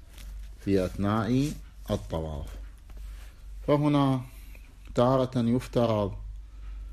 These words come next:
أن الحيض يطرأ عليها قبل تمام الشوط الرابع، في مثل هذه الحالة يبطل طوافها،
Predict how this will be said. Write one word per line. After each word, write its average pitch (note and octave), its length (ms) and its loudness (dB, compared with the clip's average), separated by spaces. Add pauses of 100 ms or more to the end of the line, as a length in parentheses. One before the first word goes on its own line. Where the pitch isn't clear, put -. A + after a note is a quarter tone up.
(420)
أن G2 240 4
الحيض A2 880 4 (120)
يطرأ G#2+ 760 4
عليها A#2+ 840 2 (160)
قبل A#2 340 4
تمام G2+ 520 2
الشوط A2 520 2
الرابع، F2+ 760 0 (1600)
في F#2+ 240 2
مثل G2+ 280 2
هذه F2+ 380 2
الحالة F#2+ 600 0
يبطل B2 500 2
طوافها، D2+ 680 -4